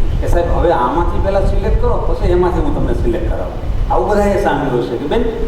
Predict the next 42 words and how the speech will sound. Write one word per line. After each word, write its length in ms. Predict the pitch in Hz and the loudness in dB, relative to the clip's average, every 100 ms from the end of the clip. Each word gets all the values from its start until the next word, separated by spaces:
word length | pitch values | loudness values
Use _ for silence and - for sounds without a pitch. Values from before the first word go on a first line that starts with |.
| - | -2
આ, 60 | - | -2
આ 280 | - 240 - | 0 0 0
આટલી 200 | - - | 0 0
સાડીઓ 340 | 190 202 - | 0 2 2
તમને 180 | 233 226 | 0 0
જે 160 | 208 - | 2 2
જે 160 | - | 2
ગમે 240 | 208 247 277 | 0 0 2
ને 60 | |
એક 160 | 240 233 | 2 2
બાજુ 200 | 226 226 | 0 0
કઢાવજો," 440 | 220 - - - | 2 0 0 -2
એમ 180 | - - | -2 -2
કહે. 360 | - - - - - - - - - - | -2 -2 0 0 2 0 0 0 0 0
પછી 200 | 202 262 | 0 0
આપણે 240 | 254 247 | 0 0
એમાંથી 260 | 247 254 247 - | 0 0 0 0
ફરી 140 | 254 | 0
એકવાર 340 | 240 226 - - | 0 0 0 0
જોઈ 140 | 147 | 0
લઈએ. 280 | 135 123 - | 0 2 2
બોમ્બે 260 | - - 160 | 2 0 0
માર્કેટમાં 560 | 165 160 170 170 165 | 0 0 -2 -2 -2
ગયા 140 | 165 165 | 0 0
હોય, 120 | 165 | 0
બીજે 280 | 160 160 165 | -2 0 0
ગયા 180 | 160 | 0
હોય, 80 | 160 | 0
બધાને 260 | 165 - - | 0 0 0
ખબર 240 | - 170 | 0 0
હોય, 180 | - - - - - - - - - - - - - - - - - - - - | 0 0 0 0 -2 -2 0 0 -2 -4 -6 -6 -6 -6 -6 -6 -8 -6 -4 0
"આ 40 | 196 | 0
બેન, 180 | 247 247 | 2 2
તમે 140 | 254 | 0
એક 120 | 269 | 0
બાજુ 200 | 277 277 | 0 2
સાડીઓ 240 | 240 262 262 | 2 0 0
કાઢો, 200 | 233 170 | 0 -2
પછી 240 | 180 226 | -2 -2
આપણે 240 | 220 220 | -2 0
જોઈ 140 | - 359 | 2 2
લઈશું." 380 | - - - | 2 2 0